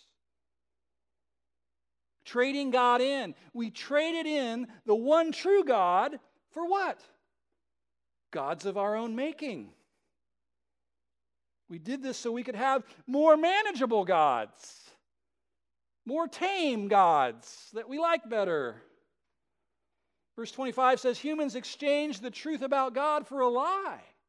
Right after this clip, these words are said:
and worshiped and served the creature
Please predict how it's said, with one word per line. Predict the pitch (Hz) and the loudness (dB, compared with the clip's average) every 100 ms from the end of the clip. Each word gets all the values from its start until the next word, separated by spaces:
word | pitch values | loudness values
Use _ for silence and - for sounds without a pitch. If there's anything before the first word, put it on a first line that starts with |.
| _ _ _ _ _ _ _ _ _ | _ _ _ _ _ _ _ _ _
and | 214 196 | -8 -6
worshiped | 202 277 302 302 - | -2 -2 -4 -8 -8
and | 254 | -8
served | - 277 285 269 233 - _ 202 | -8 -6 -2 -2 -4 -14 _ -4
the | 202 | -4
creature | - - 330 392 - - - 139 135 143 | -4 -10 -4 -4 -4 -12 -12 -10 -10 -10